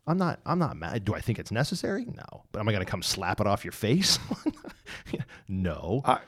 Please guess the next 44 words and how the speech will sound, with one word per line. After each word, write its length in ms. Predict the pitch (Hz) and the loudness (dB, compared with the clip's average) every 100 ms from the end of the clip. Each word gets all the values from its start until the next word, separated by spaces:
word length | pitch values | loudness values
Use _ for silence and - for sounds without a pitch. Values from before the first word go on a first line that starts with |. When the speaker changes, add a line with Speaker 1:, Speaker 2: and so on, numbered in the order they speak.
| - | -4
Speaker 2:
it, 180 | 139 139 | -2 0
Speaker 1:
You 100 | 101 | -2
know? 200 | 73 98 - _ | -2 -6 -8 _
Speaker 2:
I, 360 | 120 120 123 120 | -2 0 0 0
yeah. 180 | 156 175 135 - | 4 4 2 -6
I 40 | 117 | -2
mean, 140 | 120 | 0
Speaker 1:
Like, 80 | 120 | 0
Speaker 2:
that's 340 | 123 - 208 - | -2 -6 -10 -10
Speaker 1:
y-, 160 | 87 82 | -10 -8
you 120 | - 110 | -4 -4
know, 140 | 90 107 | -4 0
I, 120 | 123 135 | 0 2
I, 140 | 117 - | -2 -2
I'm 100 | 147 | 2
not 160 | 170 170 | 4 6
gonna 160 | 120 | 4
judge 280 | 92 123 160 | 6 6 6
you 80 | 98 | 2
for 200 | - 90 | 0 2
it. 40 | |
I'm 60 | 110 | 4
not 100 | 120 | 4
gonna 140 | 101 | 4
get 120 | 85 76 | 0 -2
mad 220 | 104 143 | 0 0
at 200 | 78 - | -2 -6
you 40 | |
about 240 | 78 76 80 | -6 -4 -2
it 40 | |
or 40 | 90 | -2
anything 180 | 85 | -2
like 140 | 82 85 | -4 0
that. 260 | 196 196 - - - | 0 0 -4 -18 4
But 120 | 117 | 8
I 80 | 101 | 8
will 320 | 120 220 - | 6 4 4
say 340 | - - 143 82 | 2 0 0 4
Speaker 2:
I'm 120 | 165 | 8
all 80 | 175 | 8
observe 280 | 117 143 120 | 8 8 8
and 80 | |
criticize 500 | 104 131 147 - - | 6 2 2 -2 -4
you. 100 | 107 | -6